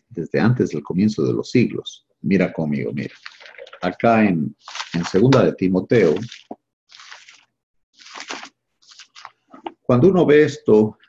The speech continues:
entonces uno puede aceptar y ver que no hay sorpresas. A Dios no le agarró por sorpresa la caída de Adán.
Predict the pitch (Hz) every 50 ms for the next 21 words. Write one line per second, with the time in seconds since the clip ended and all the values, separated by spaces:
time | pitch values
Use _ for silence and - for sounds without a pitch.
0 | _ - 113 107 107 107 - 143 139 131 131 - 98 95 - - - 127 127 127
1 | 113 - - - 117 113 110 107 104 104 - 104 98 - _ - 143 135 117 107
2 | 104 107 104 - - - - 95 90 85 87 110 117 101 92 92 92 - - -
3 | _ _ _ - 90 87 87 92 95 104 113 117 117 117 113 - - 104 101 101
4 | - - 143 147 135 131 - - - - - - - - 80 80 - - 110 110
5 | 107 113 110 110 107 107 95 98 98 110 107 101 - - - - 87 80 - -
6 | 107 107 - 82 76 78 - _ - 78 87 92 87 85 78 71 73 82 107 117
7 | 92 73 65